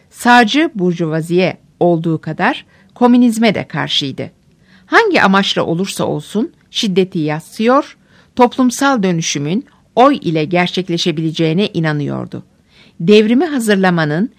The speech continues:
en iyi yolunun silahlanmaktan değil, çalışanlar lehine yasal düzenlemeleri desteklemekten geçtiğini savunuyordu. Devrim, özel mülkiyet üzerine kurulu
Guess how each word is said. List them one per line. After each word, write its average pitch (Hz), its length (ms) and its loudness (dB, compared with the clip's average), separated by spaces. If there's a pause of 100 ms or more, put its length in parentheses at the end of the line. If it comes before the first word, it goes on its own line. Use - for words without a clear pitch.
(140)
en 302 180 2
iyi 202 260 0
yolunun 165 500 -2
silahlanmaktan 190 1080 -2
değil, 214 300 -4 (280)
çalışanlar 233 680 2
lehine 165 440 -2
yasal 240 480 2
düzenlemeleri 165 880 -2 (200)
desteklemekten 208 880 0
geçtiğini 147 440 -4
savunuyordu. 139 720 -8 (560)
Devrim, 196 500 2 (180)
özel 220 340 4
mülkiyet 214 480 -2
üzerine 160 460 -2
kurulu 165 600 -2